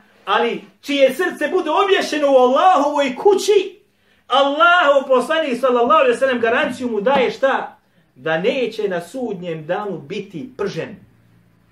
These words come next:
Kada se sunce bude pustilo na milju od ljudskih glava, kako je došlo u hadithu. Milja. Tada će oni koji su svoje srce okačili u džami da budu u hladovini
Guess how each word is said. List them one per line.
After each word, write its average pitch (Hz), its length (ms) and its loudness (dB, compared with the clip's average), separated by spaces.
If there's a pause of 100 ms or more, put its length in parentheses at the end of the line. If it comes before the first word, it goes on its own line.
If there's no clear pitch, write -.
(1300)
Kada 226 320 0
se 226 120 2
sunce 269 580 -2
bude 269 360 2
pustilo 269 400 -2
na 233 160 0
milju 381 440 2
od 202 140 -2
ljudskih 196 360 -8
glava, 156 360 -4
kako 139 220 -10
je 127 60 -10
došlo 151 260 -10
u - 60 -20
hadithu. 160 380 -14 (1800)
Milja. 247 240 -10 (2000)
Tada 311 380 2
će 302 100 -2
oni 330 300 2
koji 277 200 -4
su 262 120 -4
svoje 269 300 -4
srce 330 220 -2
okačili 285 460 0
u 233 60 -2
džami 269 300 0
da 247 140 2
budu 254 220 -6
u 247 120 0
hladovini 247 680 0